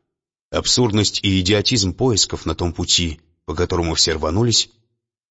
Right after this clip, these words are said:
стали совершенно очевидными. Искать надо было в другом месте, что же. Будем искать. Будем искать. Ну, Платон Михайлович,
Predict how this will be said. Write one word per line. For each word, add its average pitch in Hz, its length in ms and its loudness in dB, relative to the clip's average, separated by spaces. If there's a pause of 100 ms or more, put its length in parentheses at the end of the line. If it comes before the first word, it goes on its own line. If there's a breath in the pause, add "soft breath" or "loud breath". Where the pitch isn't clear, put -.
стали 143 340 0
совершенно 90 680 0
очевидными. 76 720 -6 (1200)
Искать - 460 0
надо 151 220 2
было 143 220 2
в 110 60 -2
другом 131 420 0
месте, 76 480 -4
что - 380 -4
же. 69 260 -6 (760)
Будем 170 420 2
искать. - 600 0 (840)
Будем 85 640 0
искать. - 600 -2 (1200)
Ну, 104 300 0
Платон 143 500 0
Михайлович, - 840 -6